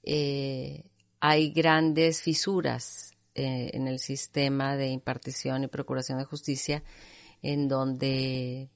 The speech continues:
las mujeres no, no alcanzan a encontrar la protección integral a sus derechos. Y te digo, eh,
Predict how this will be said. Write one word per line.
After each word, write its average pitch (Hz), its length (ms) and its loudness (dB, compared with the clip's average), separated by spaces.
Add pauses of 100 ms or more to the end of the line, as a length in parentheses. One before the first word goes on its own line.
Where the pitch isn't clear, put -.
las 135 240 2
mujeres 135 520 -2
no, 131 560 -2 (540)
no 139 440 0
alcanzan 135 720 -2
a 123 280 -2
encontrar 131 720 2 (640)
la 143 200 2
protección 135 880 0
integral 123 560 0
a 123 60 -2
sus 127 240 -6
derechos. - 500 -6 (840)
Y 190 160 0
te 190 180 6
digo, 233 480 6 (240)
eh, - 280 -10